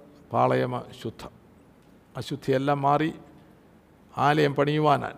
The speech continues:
സമാഗമന കൂടാരം പണിയുവാൻ തക്കവണ്ണം ഒരുക്കപ്പെട്ടതായിട്ടുള്ള ഒരു പാളയം, അല്ലേ? അവിടെ ആലയം പണിയുന്നു, ദൈവത്തിൻ്റെ തേജസ് വരുന്നു, ഇനിയും വീണ്ടും മുകളിലേക്ക് പോകേണ്ട ആവശ്യമില്ല, അല്ലേ? അതെല്ലാം വെളിയിൽ നിന്ന് കേൾക്കുന്ന ശബ്ദമാണ്. പറഞ്ഞു. എന്നാൽ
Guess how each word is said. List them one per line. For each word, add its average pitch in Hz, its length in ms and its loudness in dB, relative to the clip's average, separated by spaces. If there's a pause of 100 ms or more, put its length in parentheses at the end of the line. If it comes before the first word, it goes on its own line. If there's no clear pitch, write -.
സമാഗമന 143 560 2
കൂടാരം 147 520 4
പണിയുവാൻ 165 480 2
തക്കവണ്ണം 127 520 -4 (320)
ഒരുക്കപ്പെട്ടതായിട്ടുള്ള 110 880 -4
ഒരു 104 160 -12
പാളയം, 104 280 -12 (160)
അല്ലേ? - 180 -14 (1120)
അവിടെ 113 200 -4 (180)
ആലയം 123 280 -2
പണിയുന്നു, 147 360 -6 (680)
ദൈവത്തിൻ്റെ 117 400 -6
തേജസ് 151 380 0
വരുന്നു, 170 280 -2 (340)
ഇനിയും 160 260 0
വീണ്ടും 151 260 -2
മുകളിലേക്ക് 131 420 -4
പോകേണ്ട 117 280 -6
ആവശ്യമില്ല, 101 460 -14 (180)
അല്ലേ? 107 200 -14 (1200)
അതെല്ലാം 156 380 0
വെളിയിൽ 247 260 4
നിന്ന് 233 200 6
കേൾക്കുന്ന 185 300 2 (140)
ശബ്ദമാണ്. 135 500 -4 (1120)
പറഞ്ഞു. 104 200 -16
എന്നാൽ 127 300 0